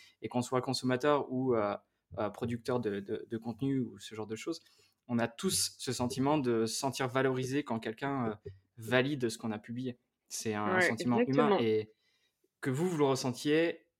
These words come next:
Speaker 1: bah, votre client va le ressentir aussi. Donc, euh, allez-y franchement. Du coup, imaginons que, euh,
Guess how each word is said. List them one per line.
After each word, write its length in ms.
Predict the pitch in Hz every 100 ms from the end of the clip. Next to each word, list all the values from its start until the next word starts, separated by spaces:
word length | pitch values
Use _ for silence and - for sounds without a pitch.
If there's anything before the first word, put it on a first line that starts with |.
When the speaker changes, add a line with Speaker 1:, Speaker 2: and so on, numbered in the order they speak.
| _
Speaker 1:
bah, 380 | 127 120 113 113
votre 180 | 120 127
client 160 | 151 151
va 80 |
le 60 | 123
ressentir 380 | 123 131 123 120
aussi. 340 | 113 - 165 _ _ _ _ -
Donc, 220 | 123 120
euh, 260 | 113 110 110 - - - -
allez-y 220 | 117 123
franchement. 340 | - 123 - _ _ _ _ _
Du 180 | 127 139
coup, 180 | 208 -
imaginons 680 | 165 156 147 156 170 180 180
que, 120 | 139
euh, 600 | 131 123 120 117 110